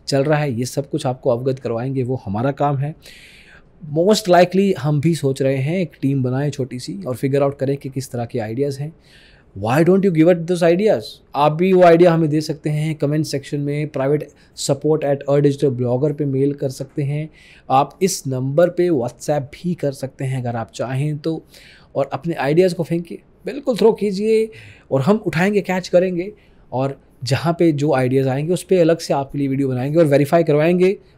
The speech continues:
लाइव भी आ जाएंगे। Point here is, सेबी तक आइडिया पहुँचना चाहिए,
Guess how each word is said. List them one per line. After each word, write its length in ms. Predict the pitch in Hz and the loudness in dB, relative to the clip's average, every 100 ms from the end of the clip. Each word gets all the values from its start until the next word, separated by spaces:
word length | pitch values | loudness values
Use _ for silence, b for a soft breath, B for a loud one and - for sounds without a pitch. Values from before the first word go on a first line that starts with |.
| - | -4
लाइव 280 | 139 151 165 | 2 4 4
भी 160 | 170 175 | 6 6
आ 120 | 160 | 6
जाएंगे। 360 | 156 151 160 170 - | 2 -4 -10 -18 -6
Point 240 | 147 196 151 | 0 0 0
here 160 | 131 | -2
is, 160 | 135 175 - - | -2 -6 -12 -14
सेबी 320 | - 147 151 | -4 -2 0
तक 160 | 160 151 - | -2 -6 -8
आइडिया 340 | 120 123 143 | -6 -4 -4
पहुँचना 600 | 147 - 104 110 - 120 | -4 -10 -14 -14 -12 -12
चाहिए, 420 | 113 104 123 160 | -12 -10 -8 -8